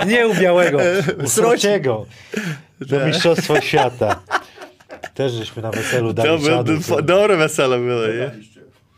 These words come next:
Speaker 2: Boczek też dawał tam.
Speaker 1: Boczek dał rady, tam kolana zjechał. Karty, Grzegorz Ślusar. Karty w autokarze są? Grasz w karty? Nie.
Speaker 2: Nie, właśnie kiedyś grałem, ale teraz nie.
Speaker 1: Wojnę czy tam jakąś poważną grę?
Speaker 2: Tysiaka?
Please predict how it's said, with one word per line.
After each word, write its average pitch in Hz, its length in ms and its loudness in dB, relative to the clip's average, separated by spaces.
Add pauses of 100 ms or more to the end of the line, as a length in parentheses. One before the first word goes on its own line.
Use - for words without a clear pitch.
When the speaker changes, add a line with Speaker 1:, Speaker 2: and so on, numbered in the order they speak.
(300)
Speaker 2:
Boczek 117 440 -2
też 123 200 -4
dawał 127 320 -4
tam. 104 180 -12
Speaker 1:
Boczek 113 300 -4
dał 104 180 -2
rady, 117 240 0
tam 113 140 -4
kolana 110 400 -2
zjechał. 110 340 -2 (340)
Karty, 156 420 0
Grzegorz 160 500 0 (240)
Ślusar. - 680 0
Karty 156 340 0
w 139 40 2
autokarze 147 460 0
są? 185 280 0 (240)
Grasz 123 220 -2
w - 20 -8
karty? 185 280 -6
Nie. 113 240 -12 (120)
Speaker 2:
Nie, 127 200 -4
właśnie 110 640 -4
kiedyś 151 240 -4
grałem, 131 440 0
ale 120 200 -2
teraz 113 320 -4
nie. 82 140 -12 (320)
Speaker 1:
Wojnę 117 380 -4
czy 117 140 -6
tam 110 140 -8
jakąś 107 240 -8
poważną 87 680 -8
grę? 90 200 -10 (680)
Speaker 2:
Tysiaka? 123 460 -8